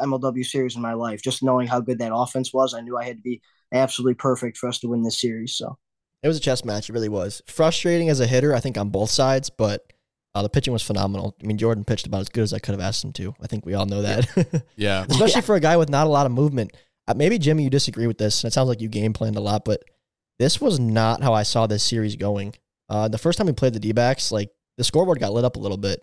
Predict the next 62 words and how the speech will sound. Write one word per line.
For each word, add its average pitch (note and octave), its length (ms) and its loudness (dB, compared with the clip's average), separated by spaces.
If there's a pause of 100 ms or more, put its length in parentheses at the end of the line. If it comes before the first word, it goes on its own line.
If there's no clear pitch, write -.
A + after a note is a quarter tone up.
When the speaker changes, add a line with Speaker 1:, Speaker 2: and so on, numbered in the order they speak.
(120)
Speaker 3:
Mm-hmm. F#2+ 80 -2
Speaker 2:
Even, D3 140 4
like, C3+ 120 2
our A#2+ 80 4
extra B2 260 0
innings B2+ 180 2
game A#2+ 220 2
then, A2+ 180 2
it - 40 -4
was, G#2+ 120 -4
like, G#2+ 160 -2
fi-, - 260 -2
four B2 220 2
to A#2 80 2
four A#2 320 2
or A#2+ 40 2
something A#2+ 200 -4
like A#2 140 0
that, B2 160 2
or A2 40 0
five A2 260 0
to A2+ 60 -4
five. A2 480 2 (520)
I B2+ 80 2
did C3 60 4
Speaker 1:
Yep. C#3 60 2
Speaker 2:
not C3+ 220 2
see - 160 2
these A#2+ 160 2
zero B2+ 280 4
zero A#2 260 2
games A2 300 0
happening, A#2+ 440 -4 (140)
to - 80 -14
be F2 100 -4
honest G2 240 -4
with - 100 -12
you C#2 60 -12
guys. D2 220 -6
I G2+ 100 -4
thought G#2+ 300 0 (180)
both A#2+ 240 2
sides F#2 320 -2
would G2+ 60 -6
be G2 100 -2
hitting G#2 220 0
the G2+ 40 -2
ball G#2 200 0
because G#2 240 -4
Jordan B2 240 4
doesn't A#2 180 -4
throw A2+ 140 2
with A2+ 120 -4
crazy A2 280 0
movement. A2 380 0 (360)
We B2+ 80 2
saw B2+ 220 4
Jimmy A#2+ 200 0
well A2+ 160 4
the G#2 60 -2
first B2 300 -2
time. G#2+ 300 0